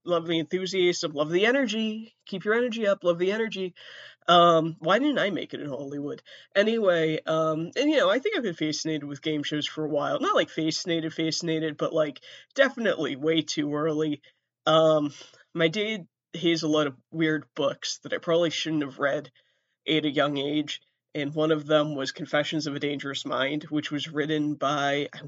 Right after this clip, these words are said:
wanna say, Chuck Berry? I don't know if that's really his name, but, um, I'm sorry, left my ringer on my cell phone, don't know if you heard that.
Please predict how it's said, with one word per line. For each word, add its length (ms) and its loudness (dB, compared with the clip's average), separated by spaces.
wanna 260 -12
say, 480 -6
Chuck 440 -2
Berry? 580 0
I 120 4
don't 100 6
know 120 4
if 100 -8
that's 220 0
really 200 0
his 140 -2
name, 180 -6
but, 360 2
um, 560 2
I'm 140 0
sorry, 420 -6
left 220 -6
my 80 -4
ringer 380 0
on 100 0
my 80 -4
cell 240 -4
phone, 240 -6
don't 160 -8
know 120 -4
if 120 -14
you 80 -6
heard 200 -6
that. 280 -6